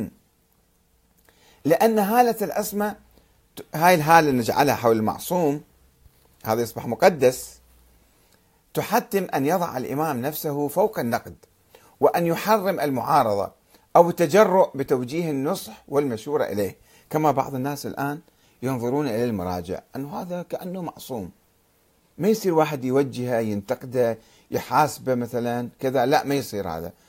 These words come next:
هذا كأنه شيء معصوم، هذا الغلاة هكذا ينظرون إلى المراجع. وهذا ما لم يكن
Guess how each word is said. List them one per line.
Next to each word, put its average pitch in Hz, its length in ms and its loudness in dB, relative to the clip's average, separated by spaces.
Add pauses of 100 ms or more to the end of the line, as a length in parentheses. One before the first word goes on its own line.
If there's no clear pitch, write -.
(160)
هذا 156 460 -2
كأنه 143 460 -6
شيء 139 180 -8
معصوم، 101 440 -6 (340)
هذا 156 120 8
الغلاة 147 480 6
هكذا 90 380 -2 (300)
ينظرون 123 460 0
إلى 123 320 0 (440)
المراجع. 92 420 0 (2500)
وهذا 156 580 4 (460)
ما 131 160 4
لم 196 200 2
يكن 147 380 -4